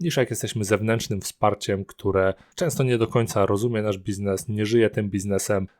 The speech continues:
nie ma właśnie tej proaktywności, nie zagłębia się, co tam działa, co nie działa, co się dzieje w biznesie i tak dalej. Rzecz numer cztery, czwarta zaleta, no to są koszty.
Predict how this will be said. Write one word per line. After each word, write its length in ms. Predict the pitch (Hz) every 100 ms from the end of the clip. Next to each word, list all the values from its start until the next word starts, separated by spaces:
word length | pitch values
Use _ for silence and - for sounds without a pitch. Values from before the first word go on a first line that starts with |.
| -
nie 300 | 95 117 127
ma 120 | 117
właśnie 240 | 110 120
tej 120 | 107
proaktywności, 1040 | 110 117 110 - 113 104 101 - - 98 98
nie 260 | 101 110 113
zagłębia 520 | 113 110 120 113 104
się, 200 | - 104
co 160 | - 107
tam 240 | 113 104
działa, 300 | 107 104 101
co 140 | -
nie 140 | 107 104
działa, 300 | 104 98 95
co 120 | -
się 120 | -
dzieje 260 | 110 104 101
w 60 |
biznesie 460 | 95 98 101 - 101 - -
i 80 | 110
tak 160 | 95
dalej. 220 | 90 87 - _ _ _ _ - -
Rzecz 340 | 98 110 -
numer 380 | 131 120 117 113
cztery, 420 | - - 101 104
czwarta 380 | - - 107 -
zaleta, 500 | 95 98 98 120 127 135 _ _ _
no 340 | 123 101 107
to 140 | - 139
są 260 | - 131
koszty. 440 | - 127 - -